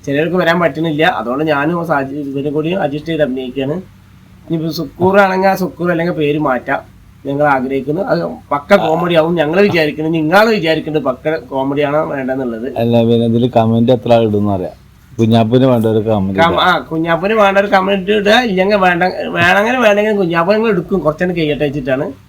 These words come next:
Speaker 2: ഇത് പിന്നെ എന്തെങ്കിലുമൊക്കെ തട്ടിമുട്ടിട്ടുണ്ട് ഉണ്ടാവില്ലേ?
Speaker 1: തട്ടിമുട്ടി പോകണം, ഞാൻ സീരിയസിലേക്ക് പോകണം.
Speaker 2: സീരിയസിലേക്ക്
Speaker 1: ആ, പഴയ തട്ടിമുട്ടിലൊന്നും വേണ്ട. അപ്പൊ നിങ്ങളെ സപ്പോർട്ടാണ് ഞങ്ങൾ ആവശ്യം. ഇന്ന് ഞാൻ പോവാണ് കല്യാണത്തിന്.
Speaker 2: അല്ല,
Speaker 1: സമയം രണ്ടര മണി
Speaker 2: ഇജ്ജ്
Speaker 1: ആവാനായി.
Speaker 2: ഇജ്ജ് അല്ലാതെ പറയാത്ത
Speaker 1: ഞാൻ
Speaker 2: കാര്യം
Speaker 1: മേക്കപ്പ് ചെയ്ത്, മേക്കപ്പ് ചെയ്ത് സമയം പോയത് അറിഞ്ഞില്ല.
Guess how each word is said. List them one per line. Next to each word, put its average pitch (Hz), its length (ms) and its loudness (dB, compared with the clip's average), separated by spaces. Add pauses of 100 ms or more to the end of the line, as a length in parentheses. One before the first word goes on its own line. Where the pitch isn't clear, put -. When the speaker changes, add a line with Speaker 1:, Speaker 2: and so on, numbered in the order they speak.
(200)
Speaker 2:
ഇത് 127 100 0
പിന്നെ 156 240 4
എന്തെങ്കിലുമൊക്കെ 160 520 4
തട്ടിമുട്ടിട്ടുണ്ട് 135 580 2
ഉണ്ടാവില്ലേ? 120 480 0
Speaker 1:
തട്ടിമുട്ടി 202 360 2
പോകണം, 160 260 0
ഞാൻ 160 160 -2
സീരിയസിലേക്ക് 160 520 -4
പോകണം. 120 260 -4
Speaker 2:
സീരിയസിലേക്ക് 101 600 0
Speaker 1:
ആ, 190 140 0
പഴയ 160 140 4
തട്ടിമുട്ടിലൊന്നും 170 580 -2
വേണ്ട. 131 200 2
അപ്പൊ 160 300 0
നിങ്ങളെ 170 160 0
സപ്പോർട്ടാണ് 185 420 0
ഞങ്ങൾ 175 180 2
ആവശ്യം. 170 380 2
ഇന്ന് 180 120 -2
ഞാൻ 185 180 2
പോവാണ് 165 260 -2
കല്യാണത്തിന്. 135 460 4
Speaker 2:
അല്ല, 113 640 -2
Speaker 1:
സമയം 196 320 4
രണ്ടര 180 240 0
മണി 160 280 2
Speaker 2:
ഇജ്ജ് 151 160 4
Speaker 1:
ആവാനായി. 151 80 0
Speaker 2:
ഇജ്ജ് 135 160 4
അല്ലാതെ 127 420 4
പറയാത്ത 104 440 2
Speaker 1:
ഞാൻ - 20 2
Speaker 2:
കാര്യം 110 200 4
Speaker 1:
മേക്കപ്പ് 190 400 2
ചെയ്ത്, 196 160 0
മേക്കപ്പ് 185 360 0
ചെയ്ത് 185 120 0
സമയം 185 280 2
പോയത് 170 220 2
അറിഞ്ഞില്ല. 151 440 2